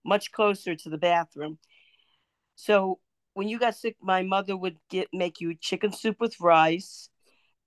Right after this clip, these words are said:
and regular, you know, like, regular black, black tea with sugar. And I remember, you know, it really made you feel a lot better. It was, uh, very good. Hot, you know, it, it, it, I remember, I remember eating it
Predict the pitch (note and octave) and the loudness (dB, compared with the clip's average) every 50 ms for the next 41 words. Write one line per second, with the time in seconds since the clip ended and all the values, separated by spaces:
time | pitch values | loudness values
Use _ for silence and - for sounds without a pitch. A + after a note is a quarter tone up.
0 | _ - F#3 F3+ F3 E3+ E3+ E3+ E3+ E3+ E3+ - - _ _ _ - F#3 G3+ G#3 | _ 4 4 4 4 2 -2 -4 -4 -6 -8 -12 -18 _ _ _ -6 -2 -2 -2
1 | G3+ G#3 F#3 G3 G3 G3 G3 A#3+ B3+ G3 F3+ - - G3 E3+ - F#3+ G3 F3 D#3+ | -2 -4 -4 -2 -2 -2 -2 0 0 0 0 0 -2 -4 -4 -4 -6 -6 -4 0
2 | F3+ F#3 F3+ F3+ F3 - _ _ _ _ _ _ _ - F3+ F3+ F#3 - _ - | 4 4 4 4 4 0 _ _ _ _ _ _ _ -2 0 0 0 0 _ -14
3 | - F3+ E3+ E3+ E3+ E3 E3 E3+ E3 - - - E3 D3+ D3 D3 D#3 D3+ D3+ D#3 | -12 -10 -10 -10 -10 -12 -12 -14 -12 -12 -10 -8 -6 -8 -8 -8 -8 -10 -10 -10
4 | - _ _ _ _ _ _ _ _ _ _ _ _ _ _ - F#3 F#3 F#3 F#3 | -12 _ _ _ _ _ _ _ _ _ _ _ _ _ _ -6 -4 -2 -2 -2
5 | F3+ F3 F3+ F3+ F3+ - - F#3 F#3+ F#3+ F#3+ G3 G3 F3+ F#3+ F#3+ F#3 F#3 F3+ F3+ | -2 -4 -4 -6 -6 -4 -4 -2 -2 -2 -2 -2 -4 -2 -2 -2 -2 -2 -4 -6
6 | F#3 F#3 F#3 F3 E3+ E3 D#3 - - F3 F3+ A#3 B3+ A#3+ A3 G#3 F#3+ D#3 E3 D#3 | -4 -2 0 0 0 0 -2 -4 -6 -4 -2 -2 0 0 0 0 -2 -2 -6 -4
7 | - F#3 E3+ D#3+ D#3+ D#3+ D#3 - - D#3 D3 D3 D3 D3 C#3+ D3+ D3+ D3 D3+ D3+ | -2 -2 0 0 0 -2 -4 -4 -4 -4 -4 -4 -6 -8 -8 -8 -8 -6 -2 2
8 | D#3 D#3 D#3 D#3 D#3 E3 E3 E3+ E3 D#3+ E3 D#3+ D#3+ E3 - - D#3+ E3 E3 D#3+ | 2 2 2 2 0 -2 -2 -2 -2 -2 -2 0 0 0 0 0 -2 -2 -2 -2
9 | D#3 D3+ D3+ _ _ _ _ _ _ _ _ _ _ _ _ _ _ _ _ _ | -6 -8 -12 _ _ _ _ _ _ _ _ _ _ _ _ _ _ _ _ _
10 | _ _ - G3 G3+ - - G#3 G3+ A3+ - G3+ - - G#3 G#3 G#3 G3+ G#3+ G#3 | _ _ -4 -2 0 0 0 2 4 4 4 4 4 4 6 6 6 6 4 2
11 | G3+ G3 G3 F3+ E3+ - F#3 F#3 F3 _ _ _ - G3 G3 G3 G3 G3+ F3+ F#3 | 0 -2 -2 -2 0 0 0 0 -2 _ _ _ -8 -6 -4 -4 -4 -4 -4 -4
12 | F#3 F#3 F#3 F3+ F3 F3 F3 F3+ F3 | -4 -2 -2 -4 -4 -4 -2 -4 -4